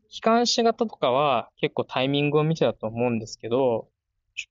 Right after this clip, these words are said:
版社として、これは預けられるなって大学とかが思ってくれるようなタイミングが来たら、やってみたいなっていうふうに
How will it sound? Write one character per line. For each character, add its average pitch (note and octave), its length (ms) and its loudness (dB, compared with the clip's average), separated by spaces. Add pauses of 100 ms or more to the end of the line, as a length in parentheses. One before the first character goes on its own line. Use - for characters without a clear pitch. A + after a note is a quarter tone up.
版 E3+ 240 2
社 C3+ 140 0
と A2+ 140 -2
し - 100 -4
て、 B2 480 0 (1160)
こ - 140 -2
れ C3 120 2
は C#3+ 500 2 (1700)
預 B2+ 320 -4
け D#3 80 0
ら D3 140 2
れ D3 100 2
る B2 140 0
な A2 160 0
っ - 60 -18 (120)
て A#2 220 -2
大 B2 180 2
学 C3 300 0
と B2+ 100 -4
か - 260 -4
が A2 140 -8 (140)
思 C#3 160 2
っ D3 60 -2
て - 140 -4
く - 120 -8
れ A#2 120 2
る A2+ 80 2
よ A2+ 120 2
う A2 40 -4
な G#2+ 80 -10
タ A#2 200 -4
イ A#2 40 0
ミ B2 140 0
ン B2 180 0
グ B2+ 80 2
が A#2+ 120 2
来 - 100 -14
た D3 140 0
ら、 E3+ 340 2 (840)
や A#2 80 -2
っ - 20 -4
て - 180 -4
み A#2+ 120 0
た A#2 120 0
い A2 80 -2
な G#2+ 120 -6
っ G#2+ 120 -18
て - 80 -10
い G#2+ 60 -4
う - 20 -20
ふ - 40 -8
う A#2 100 0
に C3+ 360 0